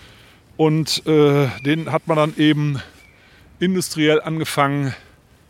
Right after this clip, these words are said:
abzubauen, abzubaggern und hier bei uns auf die verarmten Äcker zu streuen. Gibt's, glaub ich, immer noch zu kaufen. Also irgendwo, ich glaub, äh, kann sogar sein, dass ich das auch schon mal gekauft hab für irgendwelche, fürs Gewächshaus oder so. Doch, ich glaub, das gibt's noch.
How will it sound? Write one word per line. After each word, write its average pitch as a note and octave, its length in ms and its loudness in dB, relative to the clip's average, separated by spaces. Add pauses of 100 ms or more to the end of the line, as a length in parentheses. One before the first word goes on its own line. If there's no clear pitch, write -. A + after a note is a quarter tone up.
(160)
abzubauen, F3 880 0
abzubaggern C#3+ 840 0 (560)
und C3+ 140 -6
hier C#3+ 120 -2
bei B2 60 -2
uns C#3 180 -4
auf B2 100 -6
die B2+ 120 -8
verarmten C3 560 -4
Äcker - 220 -2
zu - 100 -12
streuen. C#3+ 480 0 (200)
Gibt's, - 180 -8
glaub A#2+ 140 -6
ich, B2+ 80 -10
immer C4 120 -2
noch F3 120 -4
zu - 100 -10
kaufen. F#2 460 -12 (400)
Also C#3+ 120 -6
irgendwo, E3 520 2 (140)
ich - 140 -10
glaub, - 260 -14
äh, C#3+ 160 -8 (680)
kann G#2+ 180 -10
sogar G#2 200 -12
sein, B2 200 -4
dass B2+ 100 -4
ich B2+ 60 -4
das A#2+ 100 -6
auch C#3 140 -4
schon A#2+ 140 -6
mal G#2+ 100 -6
gekauft G2+ 400 -8
hab A2 140 -8
für - 80 -8
irgendwelche, A#2 560 -4 (320)
fürs - 180 -12
Gewächshaus A2+ 560 -6
oder A2+ 180 -2
so. C#3 240 2 (440)
Doch, G3+ 160 -2
ich - 80 -10
glaub, E3+ 180 0
das E3+ 140 -4
gibt's - 220 -8
noch. - 120 -10